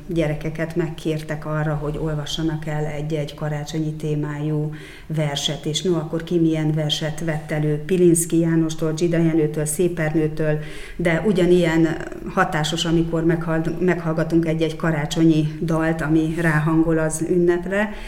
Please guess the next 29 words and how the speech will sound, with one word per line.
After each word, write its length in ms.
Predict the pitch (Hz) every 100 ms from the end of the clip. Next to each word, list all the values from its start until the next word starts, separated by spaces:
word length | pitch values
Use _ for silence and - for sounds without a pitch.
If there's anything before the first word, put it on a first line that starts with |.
| - -
és 160 | 190
hát 160 | 190 190
a 280 | 190 185 -
nagyobb 440 | 214 202 190 175 -
gyerekek 520 | - 185 185 175 170 -
pedig 260 | 170 175
választhatnak 640 | 165 147 143 - 156 156 151
már 140 | 151
egy-egy 320 | 151 151 151
bibliai 640 | 156 185 160 160 151 156 180
idézetet 580 | 156 156 156 151 151 180
is, 180 | 180
és 280 | 165 151 165
beszélgethetnek 840 | 160 147 143 151 151 156 156 151 156
arról 320 | 156 160 156
a 140 | 151 156 - -
szüleikkel 800 | - 175 165 160 156 - 143 143
otthon, 500 | 180 - 180 185 185
vagy 200 | 156 151
akár 240 | 151 147
az 120 | 151 160
iskolában 640 | 160 - 156 156 165 170
is. 200 | 208 220 - - - -
Én 140 | 208
is 120 | 180 175
hoztam 320 | 170 175 165
egy 320 | 160 160 -
idézetet 580 | 185 170 170 165 160 143
magammal: 720 | 190 196 202 208 220 226 233